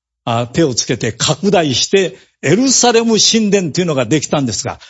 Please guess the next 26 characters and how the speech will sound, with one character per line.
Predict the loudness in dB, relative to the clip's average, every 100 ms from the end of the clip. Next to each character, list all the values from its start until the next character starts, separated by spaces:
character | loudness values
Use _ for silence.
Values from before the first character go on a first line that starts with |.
| _ -10
こ | 0 2
れ | 4
ま | 2 0
た | -2
世 | 2 0 0
界 | -2 -2
で、 | -10 _ _ _ -8
あ | -4
の、 | -4 -6 -8 _ _ _ _ _ _
各 | -4 -2 0
時 | 0
代 | 2 0 0
の | -2
大 | 0 0 0
総 | -2
統 | -2 -4
の | -6 -4
上 | 0 -2
巻 | 0 -4 -4
九 | -4 -4
ペ | 0 -2
ー |
ジ | -2
見 | -4
る | -4
と、 | -4 -4 -4